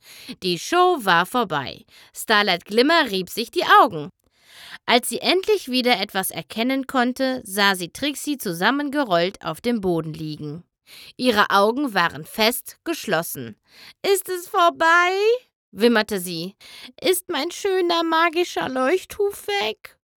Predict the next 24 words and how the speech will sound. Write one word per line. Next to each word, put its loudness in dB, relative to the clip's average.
"Ich -2
fürchte 0
ja." 4
Starlight 2
streckte -4
einen -4
Huf 0
aus 0
und -8
half -4
Trixie -4
hoch. -10
Sie 0
fühlte 2
sich -2
so -2
leicht 0
an -2
wie -2
eine -2
Feder. -8
"Celestia 4
sei 0
Dank." -4